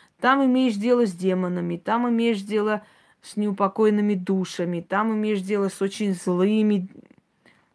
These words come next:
сущностями и так далее. То есть там зловеще. Если в магии кто-то что-то сделает неправильно, у него просто не получится. Если в колдовстве кто-то что-то сделает неправильно, его за это накажут.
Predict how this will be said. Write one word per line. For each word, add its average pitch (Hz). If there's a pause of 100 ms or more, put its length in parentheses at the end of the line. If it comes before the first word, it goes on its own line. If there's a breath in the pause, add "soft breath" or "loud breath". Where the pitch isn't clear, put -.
(180)
сущностями 190
и -
так 190
далее. 170
То -
есть -
там 302 (500)
зловеще. 214
Если 269
в 240
магии 247
кто-то 233
что-то 202
сделает 180
неправильно, 226
у 185
него 208
просто 294
не 208
получится. 220 (360 soft breath)
Если 202
в 196
колдовстве 208
кто-то 233
что-то 190
сделает 180
неправильно, 175 (400 soft breath)
его 185
за 262
это 226
накажут. 214